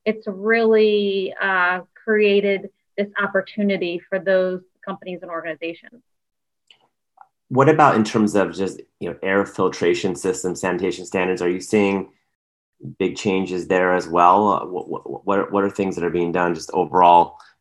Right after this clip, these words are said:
Speaker 2: with, with existing internal spaces or in general to pr-, promote safety in the office?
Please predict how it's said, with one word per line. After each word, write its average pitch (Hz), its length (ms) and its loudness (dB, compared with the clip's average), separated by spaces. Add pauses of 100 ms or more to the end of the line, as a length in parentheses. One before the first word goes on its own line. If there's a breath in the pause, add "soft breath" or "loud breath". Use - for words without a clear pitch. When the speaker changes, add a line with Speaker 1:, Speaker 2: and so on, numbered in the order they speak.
Speaker 2:
with, 82 100 -4
with 87 320 -6
existing 87 500 -4
internal 90 360 -2
spaces 85 580 0
or 80 400 2 (440 soft breath)
in 82 120 -2
general 85 500 4
to 82 400 0 (440)
pr-, 87 180 -6
promote 87 400 -4
safety 85 380 -2
in 82 80 0
the 82 80 -2
office? - 460 -6